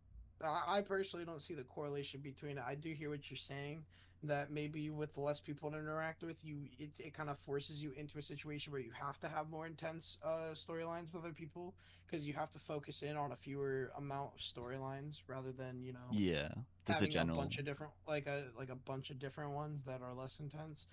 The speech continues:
Speaker 1: I see what you mean there, but I do think that there is still that possibility to have just as intense storylines with more storylines as there is to have a fewer amount.
Speaker 2: Yeah, of course,
Speaker 1: I think
Speaker 2: of
Speaker 1: it's
Speaker 2: course.
Speaker 1: just less, less likely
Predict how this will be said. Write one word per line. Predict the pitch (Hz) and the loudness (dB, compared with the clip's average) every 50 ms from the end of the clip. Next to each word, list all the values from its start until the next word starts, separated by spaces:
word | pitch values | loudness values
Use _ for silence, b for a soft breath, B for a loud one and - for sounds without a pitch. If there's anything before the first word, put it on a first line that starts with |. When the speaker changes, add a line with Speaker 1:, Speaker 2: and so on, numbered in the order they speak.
| b b b b b b | b b b b b b
Speaker 1:
I | - 170 | 0 2
see | 165 - - 170 | 2 2 2 0
what | 165 165 156 - - | 0 0 -2 -2 -2
you | 156 147 | 0 0
mean | 147 151 151 143 | 0 0 0 0
there, | 143 147 147 151 | 2 2 2 2
but | 156 156 151 - | 2 2 2 4
I | 143 151 | 4 2
do | 151 143 143 156 156 | 2 2 0 -2 -2
think | 151 - - 165 165 151 - | -2 -4 -4 -4 -4 -4 -4
that | - 156 143 - | -4 -4 -2 0
there | 147 147 | 2 2
is | 147 143 139 | 2 2 2
still | - - - 147 147 | 0 0 0 2 2
that | 151 139 - - | 2 2 0 0
possibility | - - 143 139 - - 127 131 135 139 139 143 156 165 151 - | -2 -2 0 0 0 -2 -4 -2 -2 -2 -2 0 -2 -4 -4 -4
to | - 131 127 - - | -6 -8 -8 -4 0
have | - 139 143 143 139 135 | 2 4 4 4 2 -2
just | - 143 131 - 127 | -4 -4 -4 -4 -4
as | 127 123 | -6 -6
intense | 131 127 131 127 139 135 139 135 - - - - | -6 -6 -6 -4 -4 -4 -4 -4 -4 -6 -6 -4
storylines | 127 127 127 131 131 131 131 135 135 135 131 - - | -4 -4 -2 -2 0 0 0 0 -2 -4 -6 -6 -4
with | 135 147 156 147 - | -2 -2 -2 -2 -4
more | 135 127 120 110 104 | -6 -6 -6 -6 -6
storylines | 104 - - 135 120 117 123 127 127 131 131 127 127 127 - - | -6 -6 -4 -4 -4 -2 -2 -2 -2 -2 -4 -4 -6 -8 -6 -4
as | 139 131 127 | -4 -4 -2
there | 131 135 135 | -2 -2 -2
is | 131 131 127 | -2 -2 -4
to | - - | -6 -8
have | 120 127 123 123 | -8 -10 -10 -12
a | - | -12
fewer | - - 123 123 - - - - - | -12 -10 -10 -10 -10 -12 -14 -18 -16
amount. | - - - 101 | -10 -2 4 8
Speaker 2:
Yeah, | 104 101 90 80 80 | 10 10 10 10 8
of | 80 - - | 4 2 -2
course, | - - - 160 | -2 2 4 4
Speaker 1:
I | 160 | 4
think | 165 170 165 | 4 4 2
Speaker 2:
of | 160 151 | 2 2
Speaker 1:
it's | - | 2
Speaker 2:
course. | - 160 - | 2 0 0
Speaker 1:
just | - | 2
less, | 151 160 156 147 147 - - | 4 4 4 4 4 0 -2
less | 151 156 165 160 147 - - | 0 2 4 4 4 2 0
likely | 147 135 135 139 131 - - 104 101 98 | 0 0 0 0 -2 -4 -8 -12 -12 -12